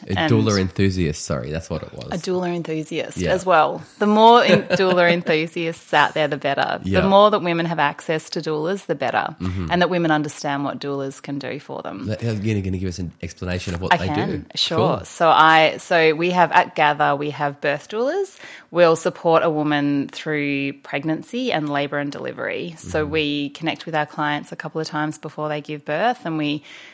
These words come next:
Speaker 2: check in with them emotionally, physically, see how they go, see how they're going, give them resources if they need them, take them through some childbirth education, work through birth preferences with them, and just normalise the process. And it's just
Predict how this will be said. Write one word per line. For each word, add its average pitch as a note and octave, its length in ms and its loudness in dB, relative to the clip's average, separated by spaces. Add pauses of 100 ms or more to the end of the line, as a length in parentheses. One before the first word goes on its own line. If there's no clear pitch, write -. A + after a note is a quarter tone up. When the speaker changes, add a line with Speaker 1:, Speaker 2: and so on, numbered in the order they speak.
(100)
Speaker 2:
check F3+ 240 -8
in G#3+ 160 -2
with G#3 200 -6
them F#3+ 200 2
emotionally, F3 840 -2
physically, E3+ 720 -6
see E3+ 160 -10
how D#3+ 80 -10
they D#3+ 160 -6
go, D#3 480 -4
see F#3 160 -10
how E3 100 -6
they're D3 120 -8 (180)
going, D3 520 -4
give D#3+ 180 -16
them D3+ 180 -6
resources D3 600 -8
if D3 120 -12
they D3+ 160 -8
need C#3+ 300 -6
them, C#3+ 280 -6
take D#3 240 -10
them D3+ 140 -6
through D3 220 -10
some D3 160 -10
childbirth C#3+ 480 -10
education, D3 1000 -6 (400)
work - 180 2
through D3+ 200 -10
birth E3 280 -2
preferences D#3+ 640 -8
with D#3 160 -8
them, D3+ 240 -2
and D3+ 100 -2
just E3 160 -6
normalise D3 500 -2
the - 60 -14
process. C#3 580 -6
And D#3 100 -4
it's - 160 -8
just - 260 -12